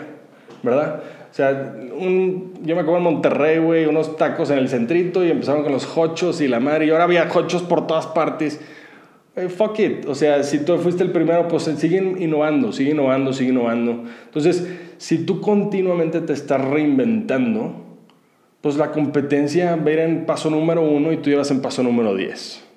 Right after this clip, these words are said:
¿verdad? Pero luego, ellos van en paso número dos y tú vas en el once y tienes que continuar, continuar. Si ya de plano te vale madre tu negocio y no vas a reinventarte y no vas a crecer,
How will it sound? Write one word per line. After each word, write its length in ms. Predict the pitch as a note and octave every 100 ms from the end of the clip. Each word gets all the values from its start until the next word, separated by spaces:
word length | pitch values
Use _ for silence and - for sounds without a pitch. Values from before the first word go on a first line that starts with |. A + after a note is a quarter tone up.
| _ -
¿verdad? 520 | G#2+ A#2+ B2 - -
Pero 180 | - C3
luego, 380 | C3+ D#3 D3+ - -
ellos 180 | D3 D3+
van 100 | E3
en 80 | D3+
paso 200 | D#3+ D#3+
número 200 | E3 E3
dos 260 | D#3 F#3
y 40 | D3+
tú 140 | C3
vas 120 | A#2+
en 60 | C3
el 100 | B2+
once 680 | D#3 G3 E3 D#3+ - - -
y 60 | -
tienes 200 | C#3+ D3
que 140 | D#3+
continuar, 480 | - D#3+ D#3 C#3 C3+
continuar. 480 | C#3+ C3 A#2 G#2+ - - - -
Si 200 | - D3+
ya 200 | F3 F#3+
de 100 | F#3+
plano 320 | E3+ D#3+ D#3+
te 100 | C#3+
vale 200 | C3 C3
madre 260 | C3 B2+ B2
tu 160 | B2
negocio 580 | G#2+ A2 D3+ D#3 F3 E3 E3 - -
y 100 | B2
no 140 | A#2+
vas 180 | A2+ A2+
a 60 | A2+
reinventarte 800 | G#2 A2+ G#2+ G2+ G#2 B2 A#2
y 20 | A2
no 80 |
vas 180 | G#2 G2
a 80 | G2
crecer, 600 | G2 F#2+ - E3+ E3+ -